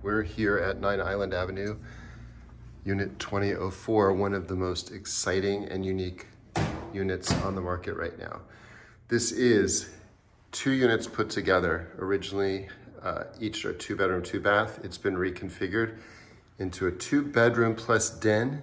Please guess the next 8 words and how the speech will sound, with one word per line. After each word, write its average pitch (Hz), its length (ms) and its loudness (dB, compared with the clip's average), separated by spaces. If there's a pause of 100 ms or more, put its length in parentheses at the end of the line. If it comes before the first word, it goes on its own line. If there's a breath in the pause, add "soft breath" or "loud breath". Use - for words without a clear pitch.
(160)
and 101 180 -6
three 101 180 0
and 95 100 2
a - 20 -2
half 87 240 -6
baths. - 420 -8 (520 loud breath)
It's - 160 -10
twenty-eight 113 1120 0